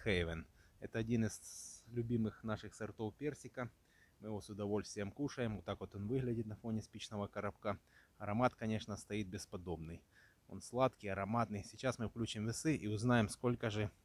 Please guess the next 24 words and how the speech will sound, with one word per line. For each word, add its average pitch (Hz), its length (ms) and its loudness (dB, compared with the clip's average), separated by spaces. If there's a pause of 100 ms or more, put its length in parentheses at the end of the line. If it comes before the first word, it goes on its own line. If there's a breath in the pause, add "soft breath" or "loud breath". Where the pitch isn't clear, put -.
(640 soft breath)
он 113 180 2
весит. 95 400 0
А 92 80 -6
потом 110 300 0
я 107 120 4
разрежу 110 540 2 (500)
один 117 300 0
плод, 156 300 4
и 113 40 -2
мы 110 220 4
произведём 113 540 4
дегустацию. 92 800 2 (480 loud breath)
Так, - 200 0
обнуляем 98 640 4
весы. 151 460 4 (1040 soft breath)
Значит, 95 380 -8
ложим 104 500 0 (1080 soft breath)
на 101 280 -4
весы 104 460 0
сто - 240 -6
шестьдесят 110 600 0
один 135 360 6 (100)
граммы, 135 420 4 (1040 soft breath)
грамм, 117 380 2